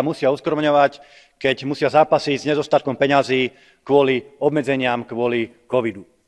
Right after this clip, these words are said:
Všetci sme očakávali, že posielanie peňazí do Turecka skončí, obzvlášť keď sa geopolitická situácia v Sýrii zlepšila a obzvlášť keď nastala táto korona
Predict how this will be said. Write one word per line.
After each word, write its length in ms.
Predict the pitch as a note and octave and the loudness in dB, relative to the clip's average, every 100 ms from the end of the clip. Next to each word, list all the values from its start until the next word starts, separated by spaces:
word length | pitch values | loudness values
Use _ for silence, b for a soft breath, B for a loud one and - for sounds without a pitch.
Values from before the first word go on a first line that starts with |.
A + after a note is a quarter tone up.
| _ _ _ _ _ _ - | _ _ _ _ _ _ 0
Všetci 320 | A#3 A#3 F3 | 2 2 0
sme 80 | F#3+ | 0
očakávali, 560 | F#3+ F3+ E3+ D#3+ D#3+ | 2 4 6 6 2
že 160 | C3 C#3+ | 0 -2
posielanie 560 | C#3+ F3+ G3 F#3+ F3+ D#3+ | 0 -2 0 2 0 0
peňazí 400 | F3+ F#3 D3+ E3+ | 0 0 -2 -4
do 80 | |
Turecka 560 | E3 F3 F3 - F3 D#3+ | -2 0 -2 4 4 4
skončí, 640 | - G3+ G#3+ C#3 G#2+ F2 _ | 4 2 2 -4 -8 -10 _
obzvlášť 560 | F3 E3+ D#3 C#3+ - - | -4 -2 2 2 2 -4
keď 140 | C3+ | -4
sa 400 | - C3+ B2+ B2 G#2 | -2 0 2 2 0
geopolitická 640 | C3+ D#3+ D#3+ D#3+ D#3+ - D3+ | 2 2 2 -2 -4 0 0
situácia 560 | F3 E3+ E3 D#3+ E3 | 0 2 4 4 0
v 80 | C#3+ | 0
Sýrii 240 | E3+ E3 | -2 -4
zlepšila 440 | C#3+ D#3+ - F#3 F#3+ F#3+ b b _ | -2 -4 0 4 4 2 b b _
a 160 | C3 D3 | -2 -2
obzvlášť 560 | C3 C#3 D#3+ F#3+ - | -2 4 4 4 -2
keď 320 | - C3 - - _ _ _ _ _ | -4 -4 -4 -16 _ _ _ _ _
nastala 720 | A2+ D3+ - E3+ E3 E3 D#3 | -4 -4 2 4 6 8 6
táto 560 | D3 C#3+ C#3 D3+ C#3+ - - _ _ | 6 4 4 2 2 -2 -18 _ _
korona 480 | C#3+ D#3 D#3+ D#3+ | 2 2 4 2